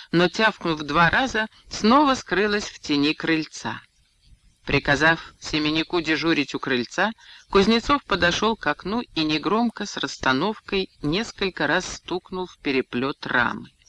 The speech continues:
Чуть погодя, без скрипа отворилась дверь, высокая фигура возникла в проёме.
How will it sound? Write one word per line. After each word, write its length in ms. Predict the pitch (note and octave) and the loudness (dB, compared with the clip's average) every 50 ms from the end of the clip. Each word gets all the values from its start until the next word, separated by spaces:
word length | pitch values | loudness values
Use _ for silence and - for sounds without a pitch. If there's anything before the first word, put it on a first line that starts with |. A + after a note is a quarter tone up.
| _ _ _ _ _ _ _ _ - - - | _ _ _ _ _ _ _ _ -20 -14 -6
Чуть 260 | - - E3 D#3 - - | -2 0 0 0 0 0
погодя, 480 | - D3+ C#3+ D3 C#3+ C#3 D3+ E3+ F3+ | -2 0 0 2 0 2 2 0 0
без 200 | D#3+ D3+ D#3 D3+ | 0 -2 -4 -6
скрипа 480 | - - - - D#3 F3 E3+ - D3+ C#3 | -8 -12 -8 -4 -4 -4 -2 -2 -2 -2
отворилась 640 | C#3 - C3+ C#3 C3+ C3+ C#3+ C3+ B2+ B2+ B2 A2+ | -2 -2 -4 -2 0 0 0 0 0 -2 -2 -4
дверь, 400 | A2 A#2+ C3 B2 C3+ E3+ G#3 - _ _ - - - - - | -6 -4 -2 0 0 0 -2 -4 _ _ -20 -20 -20 -12 -2
высокая 540 | - F3 F#3+ F#3 - B3+ B3+ - - F3+ F3 | 2 2 2 4 4 2 2 2 0 0 0
фигура 460 | - - F3 - D#3 F#3+ G#3 G#3 G3+ | 0 -2 -2 0 0 -2 -2 0 0
возникла 540 | F#3+ E3+ C3+ B2+ C#3 C#3+ D3+ - E3 D#3 D#3 | 0 0 0 0 0 -2 -2 -2 -6 -8 -8
в 100 | - - | -8 -6
проёме. 640 | - - D3+ D3 C#3 B2+ B2 A#2 A2 - - - | -4 -2 -2 -2 -2 -4 -8 -8 -10 -12 -14 -16